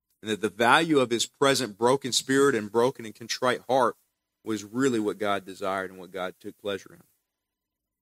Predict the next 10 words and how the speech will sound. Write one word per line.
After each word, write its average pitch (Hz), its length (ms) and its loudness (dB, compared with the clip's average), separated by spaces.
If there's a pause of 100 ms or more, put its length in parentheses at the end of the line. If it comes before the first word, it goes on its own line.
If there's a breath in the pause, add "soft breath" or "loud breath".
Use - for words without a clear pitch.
(1700)
In 110 100 -6
David's 131 320 6
case, 147 280 4
there 131 120 0
was 117 160 -2
no 127 220 2
sin 151 400 4
or 120 60 0
trespass 143 640 2
offering 123 540 0